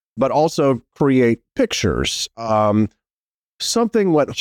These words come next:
horribly wrong <laughs> in last week with Google's Gemini. What happened?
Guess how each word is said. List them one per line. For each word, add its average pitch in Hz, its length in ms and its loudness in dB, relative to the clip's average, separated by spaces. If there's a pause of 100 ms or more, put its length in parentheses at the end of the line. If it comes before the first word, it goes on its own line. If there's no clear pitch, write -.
horribly 135 460 2
wrong 80 500 0
<laughs> - 60 -14
in 107 280 0
last 101 320 -2
week 101 240 2
with 104 160 0
Google's 107 320 0
Gemini. 90 360 2
What 170 180 0
happened? - 420 -2